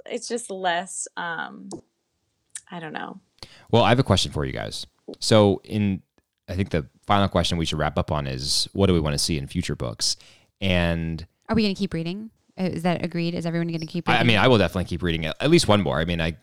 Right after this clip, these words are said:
Speaker 2: I think I, I never commit to a series, but I commit to one book at a time. So I'm, I'll read the next one for sure.
Speaker 3: <laughs>
Speaker 1: I'm definitely reading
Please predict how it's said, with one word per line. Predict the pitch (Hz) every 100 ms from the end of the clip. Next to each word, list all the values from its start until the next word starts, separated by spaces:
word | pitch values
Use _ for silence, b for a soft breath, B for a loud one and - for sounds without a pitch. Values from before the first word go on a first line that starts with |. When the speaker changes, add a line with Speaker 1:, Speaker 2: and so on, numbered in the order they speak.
| _ -
Speaker 2:
I |
think | 92 104 - -
I, | 78 _ _ 101
I |
never | 113 120
commit | 113 104
to | -
a | 90
series, | - 92 90 95 -
but | 85 76 - -
I | 92
commit | 95 90 -
to | 87
one | 78
book | 71 71
at |
a | 62
time. | 82 55 64
So | - 78 67 _
I'm, | 95 -
I'll | 113 110
read | 92
the | 69
next | 55 -
one | 53 95
for | -
sure. | 214 - - 262 294
Speaker 3:
<laughs> | - 240 _ -
Speaker 1:
I'm | 220 247
definitely | 208 190 196 170 170
reading | 175 175 185